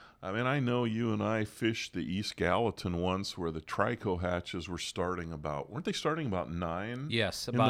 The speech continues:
Speaker 1: the
Speaker 2: nine
Speaker 1: morning?
Speaker 2: o'clock.
Speaker 1: I mean, you really had to, uh, uh, be out there earlier than you think. And it was the same thing in the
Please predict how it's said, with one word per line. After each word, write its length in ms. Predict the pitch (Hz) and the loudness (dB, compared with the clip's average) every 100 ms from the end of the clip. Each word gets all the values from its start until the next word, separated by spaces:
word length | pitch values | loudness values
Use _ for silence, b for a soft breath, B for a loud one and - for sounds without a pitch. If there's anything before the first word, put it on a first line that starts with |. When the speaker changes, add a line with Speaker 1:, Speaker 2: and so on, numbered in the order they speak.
| 113 | 6
Speaker 1:
the 40 | |
Speaker 2:
nine 60 | 113 | 4
Speaker 1:
morning? 180 | 123 131 | 4 4
Speaker 2:
o'clock. 180 | 95 90 B B B - | 2 0 B B B -2
Speaker 1:
I 40 | |
mean, 120 | 139 | 2
you 140 | 127 123 | 4 4
really 320 | 156 202 98 | 6 6 6
had 320 | 98 95 107 | 4 2 -2
to, 360 | 98 95 90 87 | -4 -2 0 2
uh, 180 | 82 78 b b - | 2 0 b b -6
uh, 120 | 85 | -4
be 260 | 82 98 92 | -2 -2 0
out 220 | 98 98 | 0 2
there 140 | 92 82 | 2 2
earlier 500 | 87 101 95 92 87 | 4 2 4 2 0
than 160 | 85 | -2
you 140 | 76 71 | -4 -6
think. 400 | - 120 110 82 B B 117 | -6 -4 -2 -4 B B 2
And 100 | 170 | 4
it 40 | |
was 120 | 165 135 | 6 4
the 60 | |
same 380 | 131 - 156 180 | 4 6 4 4
thing 220 | - 147 | 2 0
in 80 | 135 | 2
the 120 | 104 | 0